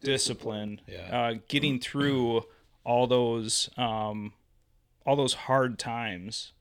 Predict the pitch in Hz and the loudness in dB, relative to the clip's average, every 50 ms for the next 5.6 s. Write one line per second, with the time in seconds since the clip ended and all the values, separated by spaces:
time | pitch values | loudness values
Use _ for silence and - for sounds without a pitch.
0 | _ - 123 113 110 117 113 113 110 - - 131 - - 127 120 113 107 - - | _ -6 -6 -4 -4 -4 -4 -4 -4 -4 -4 -2 -2 -2 -2 -2 -2 -2 -4 -6
1 | - - _ - 123 98 - - - 123 113 107 104 92 107 98 - - 120 127 | -8 -10 _ -18 -18 -18 -16 -10 -8 -8 -6 -6 -6 -8 -10 -12 -10 -6 -2 -2
2 | 123 123 123 117 113 - - - 120 117 113 101 101 - - 117 113 107 85 80 | 0 0 0 -2 -4 -6 -4 -4 -4 -4 -4 -6 -8 -6 -6 -4 -4 -4 -6 -10
3 | - - - - _ _ _ - - - 107 101 95 98 98 104 110 - - 95 | -10 -10 -10 -10 _ _ _ -10 -8 -6 -6 -6 -8 -10 -10 -12 -12 -12 -12 -12
4 | 98 101 95 - _ _ _ _ - _ - 113 113 113 110 113 110 110 110 107 | -12 -12 -12 -14 _ _ _ _ -18 _ -2 0 0 2 2 0 -2 -2 -4 -4
5 | 107 - - - 120 113 107 107 107 107 104 104 | -4 -6 -4 -4 -2 -2 -2 -4 -6 -6 -10 -12